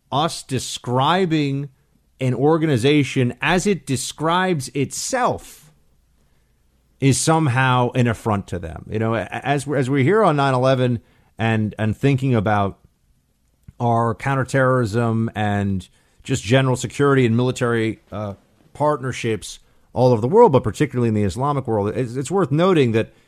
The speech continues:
you know, most, the, the majority of casualties from these heinous terrorist acts is, is actually Muslims. And so I don't think that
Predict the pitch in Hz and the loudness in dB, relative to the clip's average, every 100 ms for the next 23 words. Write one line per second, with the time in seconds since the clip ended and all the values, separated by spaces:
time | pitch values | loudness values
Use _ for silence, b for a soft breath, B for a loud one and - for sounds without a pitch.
0 | b b b _ - - - 135 123 120 | b b b _ -16 -16 -12 -6 0 4
1 | 170 220 - 135 - 127 131 127 101 113 | 4 4 2 0 0 2 2 2 -2 -2
2 | 120 98 170 226 220 160 - 147 165 151 | -2 2 4 4 4 0 0 -4 -2 -4
3 | 123 107 101 - 117 110 92 123 127 113 | -4 -6 -6 -6 -4 -4 -6 -4 -4 -4
4 | - 123 117 - 110 107 - - 95 - | -4 -2 -2 -4 -6 -8 -10 -12 -12 -12
5 | _ 107 101 117 110 101 113 202 147 - | _ -12 -6 -6 -6 -6 -4 -4 -8 -14
6 | - _ _ _ _ _ _ - 117 127 | -20 _ _ _ _ _ _ -8 -2 0
7 | 123 143 131 - - - 156 190 202 - | 0 2 2 0 -8 -4 -2 2 2 2
8 | 196 170 135 - | 0 0 -2 -4